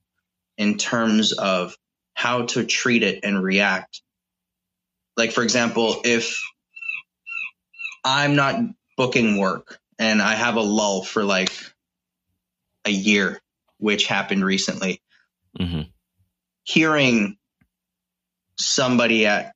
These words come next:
Speaker 1: an A-list level talk about their lulls, it'll humble me and be like, "Why am I, you know, complaining about not getting a next job while A-listers are also experiencing this same struggle?"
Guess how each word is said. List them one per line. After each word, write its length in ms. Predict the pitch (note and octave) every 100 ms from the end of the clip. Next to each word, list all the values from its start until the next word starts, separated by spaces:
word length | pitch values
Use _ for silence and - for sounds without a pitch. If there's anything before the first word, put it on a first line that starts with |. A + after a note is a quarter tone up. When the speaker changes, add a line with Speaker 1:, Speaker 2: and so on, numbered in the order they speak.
| -
Speaker 1:
an 180 | B2 -
A-list 540 | A#2+ B2+ A#2 G#2+ -
level 300 | A2+ A2 G2
talk 320 | - G#2 G#2+
about 320 | A2 G2 F#2
their 240 | G2+ A#2 B2
lulls, 640 | A2+ F#2 F2 F2 - - _ _ _ _ _ _ _ _ _ _
it'll 180 | B2+ B2+
humble 280 | - D#3+ C#3
me 320 | A#2 F#2 - _ -
and 120 | A2
be 140 | A2+ A2+
like, 360 | G#2 G2 F#2+
"Why 140 | A2+ B2+
am 140 | C3
I, 380 | B2+ B2 G2+ - _ _ _ _ _
you 80 | A2
know, 380 | G2 G2 G2 - _ _ _ _ _ _ _ _ -
complaining 600 | A#2+ G#2+ A#2+ A#2+ A2 G2
about 400 | F2+ F#2 D#2+ - - - _ _
not 300 | G#2 A2+ G#2+
getting 220 | A2+ A2
a 20 | G2
next 220 | G2+ -
job 380 | A2 G#2+ G#2 F#2
while 200 | F#2+ -
A-listers 640 | A2 A#2+ A#2+ A2+ - F#2+ F#2+
are 120 | F#2
also 600 | - G#2+ A2+ A2+ F#2+ F#2 -
experiencing 960 | - - A2+ A2 G#2+ G2 G2 F#2 F2+
this 260 | G2 G2+ -
same 360 | - G2+ F#2+ -
struggle?" 520 | - A2+ A2 F#2